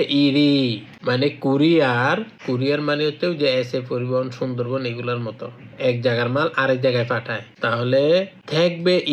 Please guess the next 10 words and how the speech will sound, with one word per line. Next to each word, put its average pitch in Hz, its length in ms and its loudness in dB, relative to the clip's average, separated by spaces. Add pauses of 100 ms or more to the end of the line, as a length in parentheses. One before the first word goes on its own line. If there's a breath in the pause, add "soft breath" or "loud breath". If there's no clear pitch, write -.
ইরি 123 260 0 (140)
মানে 117 200 -4 (300)
কুরিয়ার 143 500 2 (140)
কাজ 123 460 0 (340)
সবিসু 190 640 0 (280)
অবে 135 360 2 (520)
সেবা 135 500 0 (120)
খাতে 139 560 -2 (580)
ফোহাম 196 580 2 (120)
দোয়েনুন 135 720 2